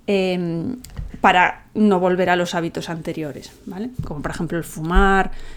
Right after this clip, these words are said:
el beber alcohol, ¿vale? Lo han hecho por miedo y, bueno, pues ese miedo le ha salvado la vida, ¿no? <laughs> Seguramente. Vale, entonces, eh, a lo que me refiero con recu-, recuperación espontánea es a esto, a que primero,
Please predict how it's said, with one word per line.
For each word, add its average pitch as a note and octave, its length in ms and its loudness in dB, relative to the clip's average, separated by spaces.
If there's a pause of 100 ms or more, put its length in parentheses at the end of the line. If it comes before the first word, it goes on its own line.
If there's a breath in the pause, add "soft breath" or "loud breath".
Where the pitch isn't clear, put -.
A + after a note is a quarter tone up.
el E3 100 -8
beber E3 260 -2
alcohol, G3 760 4
¿vale? F3+ 420 -2
Lo F3 220 -4
han F3+ 80 -2
hecho G#3+ 280 -2
por F#3 140 -4
miedo E3+ 420 -4 (160)
y, G3 200 -2 (100)
bueno, G3 280 -6
pues - 400 -10
ese - 260 -6
miedo F#3 260 0
le G3 140 2
ha E3+ 60 -2
salvado D#3+ 300 -6
la D3+ 140 -4
vida, D3+ 300 -6
¿no? G#3 80 0
<laughs> - 20 -4
Seguramente. E3+ 800 0 (1700 loud breath)
Vale, F#3+ 440 0 (200)
entonces, F3+ 460 -4
eh, - 260 0
a F#3+ 120 4
lo G3+ 80 4
que G3 80 0
me F#3 60 0
refiero A3+ 260 0
con A#3 160 0
recu-, G#3 280 -2
recuperación G3 520 -2
espontánea G#3 540 0
es G#3 100 -10
a D#3 80 -4
esto, D#3 320 -6
a C#3 80 -8
que D#3+ 160 -6
primero, E3+ 540 -4